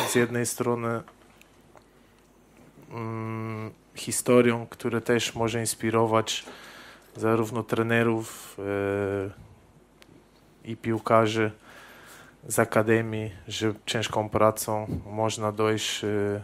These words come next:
do, do pierwszej drużyny Legii i chcę być, e, mm, przykładem. Myślę, że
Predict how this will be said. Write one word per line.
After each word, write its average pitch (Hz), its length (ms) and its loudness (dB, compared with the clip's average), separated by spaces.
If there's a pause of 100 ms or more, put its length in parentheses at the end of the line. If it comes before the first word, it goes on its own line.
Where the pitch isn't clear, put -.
(640)
do, 104 380 2 (340)
do 107 140 -6
pierwszej 110 380 0
drużyny 104 380 -4
Legii 104 460 0 (840)
i 117 80 -4
chcę 123 260 0
być, 123 420 0
e, 123 40 0 (800)
mm, 107 420 -8
przykładem. 104 640 0 (200)
Myślę, 113 400 -2
że 120 360 4